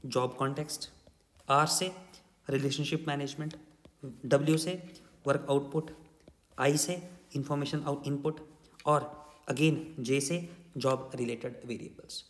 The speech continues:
So my job requires wisdom, intelligence and judgment। आप इस स्टेटमेंट के फर्स्ट लेटर्स के साथ इन पर्टिकुलर सिक्स categories of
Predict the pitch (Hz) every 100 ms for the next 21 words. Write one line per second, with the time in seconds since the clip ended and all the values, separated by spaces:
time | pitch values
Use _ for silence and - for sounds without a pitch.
0 | _ - - 139 120 139 156 - - 123
1 | 131 127 135 - 135 120 120 143 165 -
2 | - - 127 131 123 147 156 - - 120
3 | 107 104 113 110 - _ - - _ _
4 | - 135 147 - - - 127 143 143 156
5 | 156 147 139 131 135 - 135 170 170 -
6 | - - 160 160 139 143 143 139 - -
7 | 117 120 120 120 -